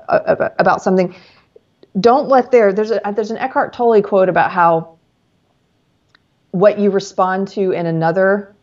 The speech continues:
you, um, you cultivate in yourself. And what I think he means by that is sometimes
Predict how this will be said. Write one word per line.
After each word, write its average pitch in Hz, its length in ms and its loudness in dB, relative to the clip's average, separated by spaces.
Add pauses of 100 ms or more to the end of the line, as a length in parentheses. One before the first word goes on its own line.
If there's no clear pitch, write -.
(340)
you, 170 640 2 (340)
um, 160 540 2 (800)
you 180 100 6
cultivate 180 580 2
in 170 140 2
yourself. - 460 -4 (720)
And 180 300 0 (180)
what 220 220 2
I 262 120 2
think 285 180 -4
he 254 120 -4
means 196 280 -2
by 160 180 -2
that 156 220 0
is 156 160 -6
sometimes 180 680 -4